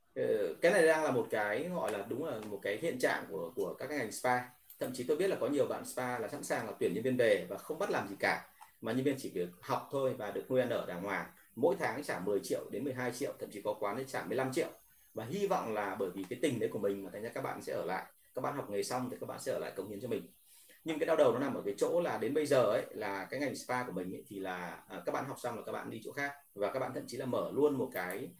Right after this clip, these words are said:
spa cạnh đó để cạnh tranh với ông chủ, cạnh tranh với cả giáo viên, cái người mà thầy đã từng dạy cho mình như vậy. Thì tại sao lại có cái hiện tượng này? Là bởi vì nó có hai cái.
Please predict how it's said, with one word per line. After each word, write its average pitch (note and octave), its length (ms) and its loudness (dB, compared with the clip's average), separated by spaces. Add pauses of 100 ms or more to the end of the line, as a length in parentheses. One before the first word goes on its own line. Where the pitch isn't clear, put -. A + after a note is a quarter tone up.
(140)
spa B2 260 -2
cạnh B2 180 -2
đó A2 140 -2
để C3 100 -2
cạnh - 140 -6
tranh A2+ 180 -2
với - 100 -4
ông B2 220 -4
chủ, A2 240 0 (160)
cạnh G#2 140 -2
tranh A2+ 160 -4
với - 100 -8
cả - 180 -4
giáo E2+ 140 -2
viên, B2+ 440 2
cái - 100 -4
người B2 200 4
mà F2+ 220 -4
thầy A2+ 160 2
đã G2+ 160 2
từng A2 140 -4
dạy F2+ 180 0
cho A2 60 -10
mình F#2+ 160 -4
như F#2 60 -6
vậy. - 180 -4 (640)
Thì A#2+ 200 2
tại - 120 4
sao D#3 160 2
lại - 120 0
có A2 220 2
cái D3 80 -2
hiện C#3+ 160 -2
tượng G#2 120 0
này? F2+ 160 -2 (160)
Là G#2 100 -4
bởi F#2+ 100 0
vì F#2+ 140 -2
nó F#2 140 -6
có G#2+ 100 -4
hai C3 140 -2
cái. G#2+ 280 -2